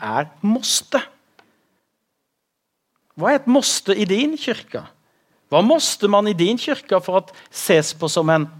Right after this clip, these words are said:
bedre kristen? Det er et annet sett å si, hva måste man for å bli rettferdigforklaret i din kyrka? Rekker det ikke å tro på Jesus der? Er det noe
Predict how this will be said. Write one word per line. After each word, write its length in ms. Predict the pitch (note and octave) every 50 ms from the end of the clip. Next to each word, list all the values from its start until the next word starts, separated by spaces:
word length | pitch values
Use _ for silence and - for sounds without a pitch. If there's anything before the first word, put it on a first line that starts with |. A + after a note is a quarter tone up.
| -
bedre 640 | - D3+ C3+ - - - - - - - D3+ C#3+ - D3 - -
kristen? 480 | - - C3+ - - - - - F2+ - - _ _ _ _ _ _ _ _ _ _ _ _ _ _ _ _ _ _ _ _ _ _ _ _ _ _ _ _ _ _ _ _
Det 140 | _ D3+ E3
er 60 | G#3+
et 40 | C4 D4+
annet 160 | A#3+ A#3 A3+
sett 160 | A3+ G3 - G#3
å 40 | G3
si, 160 | - A3+ F#3+ F3
hva 160 | F3+ F#3+ A3
måste 400 | A#3 C4+ C4 - - - - F3
man 160 | E3+ F3+ F#3
for 160 | - G3+ F#3+ -
å 60 | -
bli 140 | F3 E3+ E3
rettferdigforklaret 880 | F#3 F3+ - - F#3+ D#3 C3+ C#3 C3+ - B2+ - C#3+ C#3 C3+ C#3 C#3+ B2+
i 80 | D3+ C#3
din 240 | C3 D3 G3+ B3+
kyrka? 380 | - - A#3+ - - - A2 - - - _ _ _ _ _ _ _ _ _ -
Rekker 300 | B2+ A#2+ A#2+ - D#3 E3
det 100 | G#3+ C4+
ikke 140 | C#4 F#4 -
å 20 |
tro 140 | - - C4 A3
på 120 | - C4 A#3+
Jesus 320 | G3+ F3 - - D#3+ -
der? 240 | - - - - - - _ _ _ _ _ _ _ _ _ _ _ _ _ _ _
Er 160 | C#3 C#3 C#3+
det 80 | C#3+ C#3+
noe 160 | C#3+ C#3